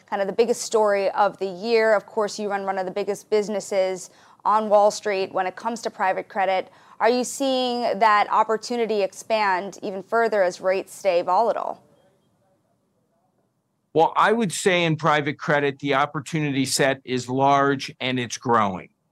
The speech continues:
Speaker 2: Uh, today, between corporate, asset-backed, real estate credit, we manage over three hundred and seventy billion dollars.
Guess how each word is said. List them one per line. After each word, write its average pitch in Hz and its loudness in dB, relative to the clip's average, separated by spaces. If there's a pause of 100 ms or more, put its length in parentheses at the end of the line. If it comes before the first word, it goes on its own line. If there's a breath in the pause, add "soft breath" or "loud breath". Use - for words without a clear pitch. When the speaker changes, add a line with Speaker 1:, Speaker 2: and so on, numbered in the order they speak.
(120)
Speaker 2:
Uh, 117 0 (180)
today, 156 2
between 143 -2
corporate, 165 0 (440)
asset-backed, 143 0
real 160 -2
estate 156 -4
credit, 135 -2 (360)
we 151 0
manage 143 -2
over 151 2
three 156 -2
hundred 147 0
and 135 -2
seventy 139 0
billion 135 -2
dollars. 143 2